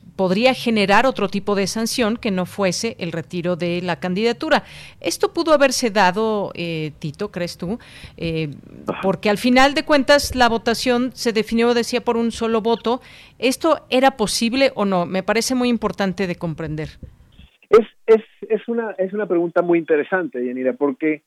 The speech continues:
Speaker 2: lo primero que habrá que mencionar es que el I N E, la unidad de fiscalización en un primer momento, no se refería a montos. Es decir,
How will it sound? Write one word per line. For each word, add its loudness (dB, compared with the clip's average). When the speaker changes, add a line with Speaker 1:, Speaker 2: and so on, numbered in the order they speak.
Speaker 2:
lo 2
primero 4
que 2
habrá 0
que -8
mencionar -4
es 0
que 2
el 4
I 6
N -2
E, -14
la 0
unidad 0
de -4
fiscalización -4
en -6
un -6
primer -4
momento, 0
no 4
se -2
refería -4
a -4
montos. 2
Es -2
decir, 0